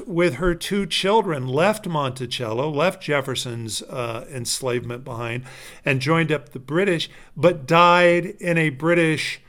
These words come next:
military camp, not because they were punished by the British, but because of the, um, uh, the, uh, uh, epidemic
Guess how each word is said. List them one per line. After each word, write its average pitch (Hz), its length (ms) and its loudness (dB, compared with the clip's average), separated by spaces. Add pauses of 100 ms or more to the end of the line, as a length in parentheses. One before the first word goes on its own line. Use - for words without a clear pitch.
(340)
military 180 580 2
camp, 131 480 -4
not 190 280 0
because 156 320 -2
they 147 100 2
were 127 140 -2
punished 170 360 -4
by 175 160 -2
the 123 80 -6
British, 120 280 -4
but 127 180 -8
because 131 440 -2
of 131 520 -4
the, 120 520 -4
um, 117 540 -6 (640)
uh, 113 480 -6 (100)
the, 113 460 -8
uh, 110 40 -6
uh, 120 500 -12
epidemic 151 640 0